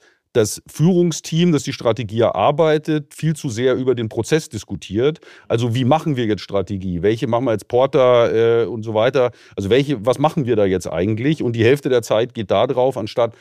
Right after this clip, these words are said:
wirklich sich auf die Inhalte zu konzentrieren. Und dann kommt das dritte Thema. Ich hab mal gelernt, äh, von einem sehr, sehr guten Vorgesetzten vor vielen Jahren,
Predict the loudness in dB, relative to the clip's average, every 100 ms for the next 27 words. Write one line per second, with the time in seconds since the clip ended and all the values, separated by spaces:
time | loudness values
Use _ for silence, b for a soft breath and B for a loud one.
0 | b -4 0 0 -2 -6 -4 -6 -4 -4
1 | -4 -6 -2 0 2 2 0 -6 -8 -6
2 | -8 -8 -12 -8 -8 -8 B B -2 2
3 | 2 4 2 2 -6 -6 0 0 0 -2
4 | -2 2 2 0 -2 -6 0 0 2 2
5 | 2 0 2 4 4 4 0 -6 -2 2
6 | 2 2 0 -2 -4 -6 -4 -2 -2 2
7 | 4 4 2 -2 -4 0 0 0 -4 -4
8 | -4 -4 -4 -4 2 4 4 2